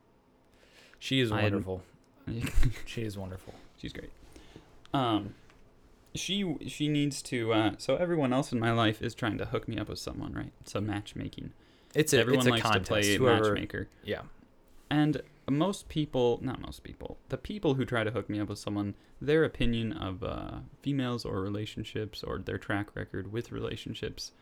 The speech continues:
Speaker 2: make me very wary, uh, of the people they try to set me up with, and I don't really respect their opinion. <clears throat> But Whitney, I feel like I would, like, she has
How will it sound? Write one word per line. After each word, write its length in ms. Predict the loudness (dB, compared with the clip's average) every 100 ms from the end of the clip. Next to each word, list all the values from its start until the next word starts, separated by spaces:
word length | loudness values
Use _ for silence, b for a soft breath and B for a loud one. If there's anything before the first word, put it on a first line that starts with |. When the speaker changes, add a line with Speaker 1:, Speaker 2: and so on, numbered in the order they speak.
| b b b b b b _ -6
Speaker 2:
make 280 | -4 -2
me 100 | -2
very 280 | -2 0 0
wary, 540 | 0 0 0 -2 -4 -8 -18 -20 -14 -10
uh, 220 | -8 -8
of 120 | -8 -10
the 80 |
people 320 | -8 -8 -6 -4
they 80 | -4
try 140 | -6
to 60 | -6
set 180 | -6
me 140 | -4 -4
up 120 | -4
with, 300 | -6 -6 -12 -10
and 140 | -6
I 60 | -4
don't 180 | -4 -6
really 220 | -6 -6
respect 360 | -6 -6 -6 -4
their 120 | -4
opinion. 420 | -4 -4 -4 -6 -10 _ _ b b b b -20 4
<clears throat> 300 | 6 8 6 2 -8
But 420 | 2 6 6 4 0 b b b -20 -20 _ -4
Whitney, 560 | 2 2 4 4 4 0 -10 -20 _ _ _
I 100 | -6
feel 280 | -2 0 0
like 220 | 0 0 0
I 140 | 0
would, 300 | 2 2 2
like, 180 | -2 -2
she 240 | -4 -2 -2
has 480 | 0 0 0 -2